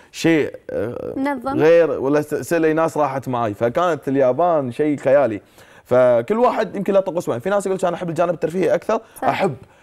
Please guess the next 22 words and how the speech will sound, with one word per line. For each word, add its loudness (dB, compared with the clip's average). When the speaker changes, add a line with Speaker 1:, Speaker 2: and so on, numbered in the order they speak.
Speaker 1:
ان -2
انا 2
اكون -4
مستانس -4
فيها." -4
في -2
يقول 0
لك -4
الصيف، 0
في -6
ناس -2
يحبون -4
البحر، -4
يعني -6
يروحون 0
اسبانيا، -2
يروحون -4
ايبيزا، -2
يستمتعون -2
اكثر، -4
يروحون -2
ميكونوس، -2